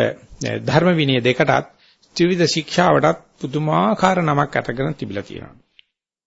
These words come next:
නමුත් මහසිසාඩෝ අද කියනවා ලංකාව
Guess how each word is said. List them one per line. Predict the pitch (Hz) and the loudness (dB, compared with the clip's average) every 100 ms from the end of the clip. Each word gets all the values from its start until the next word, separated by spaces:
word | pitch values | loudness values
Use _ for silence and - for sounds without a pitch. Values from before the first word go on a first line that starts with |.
| _ _ _ _ _ - - _ | _ _ _ _ _ -20 -20 _
නමුත් | - 170 165 185 | 0 0 -2 -6
මහසිසාඩෝ | 143 143 175 202 190 180 170 156 | -2 0 0 2 4 4 2 0
අද | 131 151 | 0 0
කියනවා | 185 226 180 104 104 151 - _ _ _ - - - | 2 2 4 2 0 -2 -6 _ _ _ -20 -20 -2
ලංකාව | 151 160 165 | 0 4 4